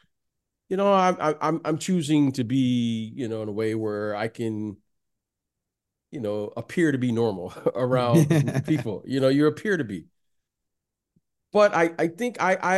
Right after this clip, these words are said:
Speaker 1: I, I, I remember having that same thought for so long because what time is the bus?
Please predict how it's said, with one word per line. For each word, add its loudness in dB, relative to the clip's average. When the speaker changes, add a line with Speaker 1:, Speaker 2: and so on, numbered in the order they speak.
Speaker 1:
I, -2
I, -8
I -4
remember 0
having 0
that -2
same -4
thought -4
for -6
so -2
long 0
because -4
what 0
time 2
is 0
the -2
bus? -6